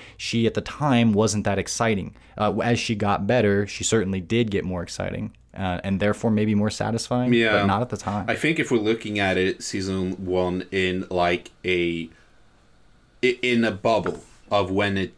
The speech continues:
Speaker 2: came out, if we're looking at it, like, relative to its time, I would say that the duds of that season were, as far as, like, how they play, how they feel, how they lighted up the community,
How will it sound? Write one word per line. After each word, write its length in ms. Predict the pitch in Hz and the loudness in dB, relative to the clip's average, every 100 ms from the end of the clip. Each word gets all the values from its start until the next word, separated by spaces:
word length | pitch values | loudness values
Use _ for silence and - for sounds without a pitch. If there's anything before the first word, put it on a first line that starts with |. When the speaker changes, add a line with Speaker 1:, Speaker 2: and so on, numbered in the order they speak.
| _ | _
Speaker 2:
came 220 | - 101 92 | -2 0 2
out, 380 | 90 123 - - | 2 0 -4 -14
if 140 | - | -4
we're 60 | 98 | -2
looking 340 | 101 101 95 | -2 -2 -2
at 140 | 90 | 0
it, 180 | 90 90 | 0 -2
like, 180 | 90 85 | -2 -2
relative 340 | 92 95 87 87 | -2 -2 -4 -4
to 80 | 95 | -2
its 140 | 87 | -2
time, 400 | - 92 90 104 120 - - | -2 -4 -2 -6 -10 -18 -8
I 100 | 95 | -2
would 140 | 95 90 | -2 0
say 260 | - 104 | 0 0
that 200 | 92 90 | 0 -4
the 120 | 101 | -4
duds 680 | 92 - 98 95 104 101 92 | -6 -8 -10 0 2 2 -2
of 100 | 98 | -4
that 220 | 92 92 - | 0 -2 -2
season 420 | 104 92 90 90 | -4 -2 -2 -2
were, 500 | 87 87 87 85 - _ _ _ _ _ | 0 0 0 -2 -8 _ _ _ _ _
as 160 | 117 104 | -4 -2
far 300 | - 107 101 | 2 4 4
as, 160 | 90 | 2
like, 220 | 92 90 - | 0 -2 -4
how 320 | - 104 101 | -2 -2 0
they 160 | 101 92 | 0 -2
play, 380 | - 98 98 | -2 -2 0
how 200 | 95 95 | 0 0
they 120 | 92 90 | -2 -4
feel, 320 | - 95 92 | -4 -6 -2
how 120 | 95 | -2
they 120 | 90 | -2
lighted 320 | 90 90 90 90 | -2 -2 -2 -4
up 120 | 87 | -6
the 80 | 90 | -10
community, 480 | 95 90 90 92 | -8 -6 -6 -8